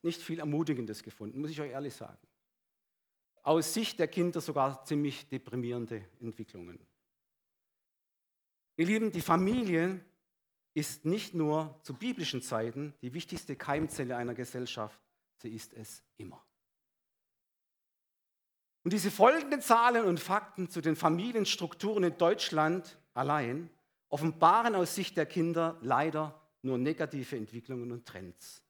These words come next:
Zum Beispiel, vor zwanzig Jahren war die Normalfamilie, also Eltern, Kinder,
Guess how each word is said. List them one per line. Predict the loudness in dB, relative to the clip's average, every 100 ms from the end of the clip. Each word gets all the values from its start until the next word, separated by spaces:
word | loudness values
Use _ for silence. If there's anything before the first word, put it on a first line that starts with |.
| _ _ _ _ _ -8
Zum | -6
Beispiel, | -6 -8 -12 -16 -18 _ _ _ _ _ _ _ _ _ -20 0
vor | 2
zwanzig | 8 8 8 2 6
Jahren | 8 8 8 6 6
war | 6
die | 6
Normalfamilie, | 4 6 6 4 2 0 2 2
also | 2 2
Eltern, | 0 0 0 -2
Kinder, | -4 -2 0 -2 -4 -10